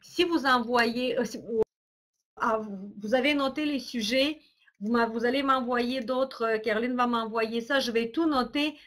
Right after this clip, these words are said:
mais s'il vous plaît, si vous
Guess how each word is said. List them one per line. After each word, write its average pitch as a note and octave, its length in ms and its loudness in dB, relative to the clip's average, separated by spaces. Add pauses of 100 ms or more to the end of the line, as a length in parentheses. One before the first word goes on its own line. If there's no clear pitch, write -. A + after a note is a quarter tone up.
mais G#3+ 140 0
s'il D4+ 320 0
vous B3+ 160 -2
plaît, C#4 540 0
si D#4+ 400 2
vous D4 580 2